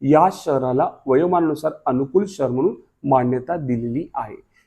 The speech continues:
युनेस्कोने कोझिकोड हे भारतातील पहिले साहित्य शहर म्हणून घोषित केले. मसाले संशोधन संस्था कोझिकोड येथे सुद्धा आहे, हे सुद्धा आपल्याला माहित असणं आवश्यक आहे मित्रांनो. नेक्स्ट सहावा प्रश्न पाहतोय,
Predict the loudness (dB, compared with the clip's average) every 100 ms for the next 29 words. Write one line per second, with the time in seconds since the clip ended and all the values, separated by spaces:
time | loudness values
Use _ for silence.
0 | 2 6 6 6 4 2 2 4 4 0
1 | 2 4 4 2 0 -2 -2 -2 0 2
2 | 0 -2 -4 -4 -4 -6 -6 -4 -2 -2
3 | -4 -6 -6 -4 -4 -10 _ _ -2 0
4 | 4 4 6 2 2 0 2 0 0 -4
5 | 0 0 0 -4 -2 -2 -2 -4 -4 -4
6 | -10 -10 -10 -8 -6 -6 -6 -14 _ _
7 | 0 2 0 0 0 0 0 0 0 0
8 | -2 -4 -4 -4 -4 -8 _ -2 0 0
9 | -2 -4 -8 -6 -4 -2 0 -2 -2 -6
10 | -12 -20 -20 _ _ _ _ _ -2 4
11 | 4 2 -2 -16 _ _ 0 0 2 0
12 | 0 -4 -4 -2 -6 -8